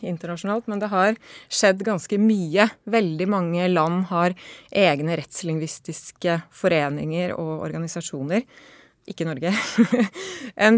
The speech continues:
del, eh, land har, eh, har uta-, har muligheten til å utdanne, eh, rettslingvister, eller har st-, i hvert fall påbygninger innen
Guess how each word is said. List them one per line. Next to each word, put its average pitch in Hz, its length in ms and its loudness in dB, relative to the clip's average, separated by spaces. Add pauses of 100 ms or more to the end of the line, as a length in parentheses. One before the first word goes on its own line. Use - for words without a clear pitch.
del, 220 480 6
eh, 240 300 4
land 240 400 6 (100)
har, 202 400 0
eh, 202 440 -2
har 180 440 0
uta-, - 720 -6 (220)
har 185 80 0
muligheten 165 340 0
til 175 100 -6
å 156 220 -8
utdanne, 160 540 0 (440)
eh, 185 200 -2
rettslingvister, 165 580 -4
eller 190 240 4 (120)
har 190 300 0
st-, - 300 -12 (160)
i - 80 -10
hvert 170 120 -4
fall 185 220 -2
påbygninger 180 880 2
innen 175 160 -2